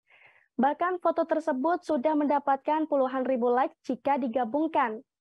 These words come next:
Sehari sebelum dimulainya turnamen Piala Dunia dua ribu dua puluh dua, Lionel Messi dan juga Cristiano Ronaldo juga mengunggah foto kolaborasinya dengan L V tersebut di akun Instagram mereka.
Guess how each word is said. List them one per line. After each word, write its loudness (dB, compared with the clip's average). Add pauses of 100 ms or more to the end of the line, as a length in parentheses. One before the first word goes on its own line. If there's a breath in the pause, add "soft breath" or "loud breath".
(560 loud breath)
Sehari 0
sebelum 2
dimulainya 2
turnamen -2
Piala 0
Dunia -2
dua -2
ribu -2
dua 0
puluh -2
dua, 0 (480 loud breath)
Lionel 0
Messi -2
dan 0
juga -2
Cristiano -2
Ronaldo 0
juga -2
mengunggah 0
foto -2
kolaborasinya 0
dengan -2
L -2
V -2
tersebut -4
di 0
akun -2
Instagram -2
mereka. 0